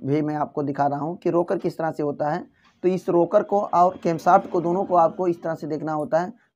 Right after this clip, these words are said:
कि इसमें जो घिसावट ना रहे। अगर उसके, अ, जो है घिसावट रहे तो उसको आप चेंज कर दें, क्योंकि, और साथ में एक पार्ट हमने बताना आपको भूल गया,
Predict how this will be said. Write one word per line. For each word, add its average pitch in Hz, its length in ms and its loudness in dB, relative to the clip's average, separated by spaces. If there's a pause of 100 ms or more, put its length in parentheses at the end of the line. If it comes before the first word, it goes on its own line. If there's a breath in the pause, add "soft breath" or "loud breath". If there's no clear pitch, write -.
कि 180 80 2
इसमें 175 320 -2
जो 180 120 -2
घिसावट 165 480 0
ना 160 160 -2
रहे। 160 220 0 (300)
अगर 165 180 -2
उसके, 180 440 -2
अ, 156 280 -4
जो 139 160 -4
है 160 220 -2
घिसावट 151 440 2
रहे 170 200 2
तो - 1040 -10
उसको 151 280 -2
आप 156 200 4 (140)
चेंज 147 260 -2
कर 160 200 2
दें, 180 200 -4 (280)
क्योंकि, 185 420 -4 (120)
और 156 220 6
साथ 160 280 4
में 175 140 2
एक 170 340 -2
पार्ट 160 200 6
हमने 156 280 -2
बताना 151 360 -2
आपको 151 280 -6
भूल 139 220 -4
गया, 160 260 -2